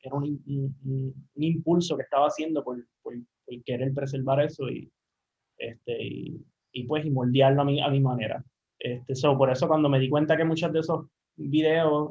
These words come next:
este, tenían esas características en común, pues decidí como que llamarlos memory films y ponerlos todos como parte de una serie. Pero no, no se crearon con esa intención necesariamente.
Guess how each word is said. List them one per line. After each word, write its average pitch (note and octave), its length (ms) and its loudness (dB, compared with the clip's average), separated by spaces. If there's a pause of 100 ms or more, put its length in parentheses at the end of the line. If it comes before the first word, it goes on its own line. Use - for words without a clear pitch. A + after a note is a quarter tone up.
este, C3+ 320 -2
tenían C3 300 0
esas D3 180 -8
características D#3 560 -4
en D#3 80 -6
común, F3 260 -2
pues C#3+ 140 -2
decidí A#2+ 340 -10
como B2 240 -6
que B2+ 80 -4
llamarlos B2 500 -2
memory B2 380 -4
films A2+ 460 -16
y A#2+ 60 -20
ponerlos A2 460 -14
todos A#2+ 280 -6
como B2 180 -8
parte A#2+ 300 -8
de A#2 80 -6
una A#2 160 -14
serie. - 340 -16 (420)
Pero C#3 220 8
no, C3+ 80 4
no C3+ 240 6
se C#3+ 160 2
crearon D3 400 8
con C3+ 160 -2
esa B2 140 -8
intención B2+ 440 -4
necesariamente. A#2+ 640 -10